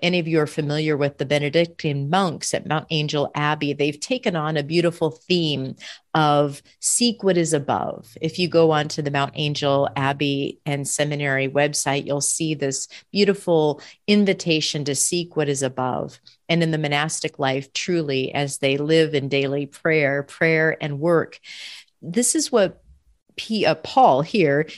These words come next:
is reminding the people that if we're raised in Christ Jesus, then we don't settle with just what's on earth. This isn't our comfort zone.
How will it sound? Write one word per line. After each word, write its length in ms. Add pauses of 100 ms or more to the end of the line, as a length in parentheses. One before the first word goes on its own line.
(120)
is 360
reminding 600
the 80
people 640 (140)
that 120
if 160
we're 240
raised 920 (460)
in 200
Christ 580
Jesus, 680 (240)
then 520 (800)
we 180
don't 240
settle 420
with 200
just 300
what's 240
on 300
earth. 400
This 320
isn't 300
our 120
comfort 540
zone. 400